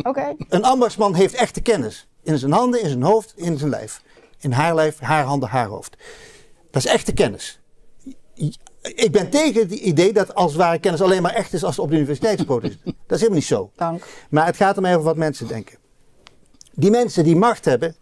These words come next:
Speaker 2: die denken iets. En die gaan dus n-, die gaan misschien hun plaats verlaten als ze verdreven worden met hooivorken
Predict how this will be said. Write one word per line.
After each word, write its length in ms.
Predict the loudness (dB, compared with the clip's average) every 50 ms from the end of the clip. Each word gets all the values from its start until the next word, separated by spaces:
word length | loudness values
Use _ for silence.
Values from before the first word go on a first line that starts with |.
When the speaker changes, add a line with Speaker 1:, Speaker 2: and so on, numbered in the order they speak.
| _ _ _
Speaker 2:
die 120 | -2 2 2
denken 340 | 2 2 2 0 -2 -2
iets. 140 | -2 -4 -2
En 100 | -2 0
die 100 | 0 2
gaan 220 | 2 2 2 2 2
dus 160 | 2 0 2
n-, 240 | 2 2 0 0 -2
die 160 | -2 0 2 2
gaan 180 | 4 4 2
misschien 500 | 2 0 2 2 2 4 4 2 -2 -4 -8 -14 -20 -20 -20 -20 -20 -20 -20 _ -18 -8 -2
hun 160 | -2 0 0
plaats 320 | 2 2 2 2 0 -2 -2
verlaten 300 | 0 2 2 2 0 -2
als 100 | -6 -6
ze 80 | -4
verdreven 420 | -4 -2 0 2 2 2 2 0 0
worden 220 | 0 0 0 0
met 120 | -2 0
hooivorken 600 | 0 2 2 4 4 2 2 0 0 0 -2 -6